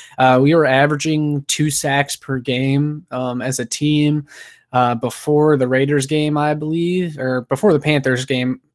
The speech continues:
and that's gone down a lot.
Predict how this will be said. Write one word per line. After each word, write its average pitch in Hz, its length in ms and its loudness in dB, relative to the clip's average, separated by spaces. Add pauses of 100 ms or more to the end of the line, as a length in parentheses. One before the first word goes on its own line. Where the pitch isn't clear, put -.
and 131 460 -2 (100)
that's 147 500 0 (180)
gone 143 280 4
down 135 540 0
a 131 100 -4
lot. 123 540 -2